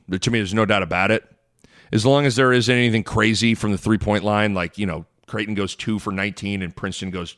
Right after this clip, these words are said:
you know, twelve for twenty-eight or thirteen for whatever, makes thirteen threes.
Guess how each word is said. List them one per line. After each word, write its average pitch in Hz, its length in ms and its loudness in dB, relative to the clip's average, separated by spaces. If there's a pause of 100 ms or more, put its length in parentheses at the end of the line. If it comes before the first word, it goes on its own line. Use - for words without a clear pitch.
you - 80 -10
know, 80 160 -12
twelve 92 420 -6
for 85 140 -10
twenty-eight 90 640 -2
or - 200 -10
thirteen 95 500 -4
for 76 240 -10 (220)
whatever, 87 420 -4
makes - 240 -10
thirteen 95 360 -4
threes. 85 400 -6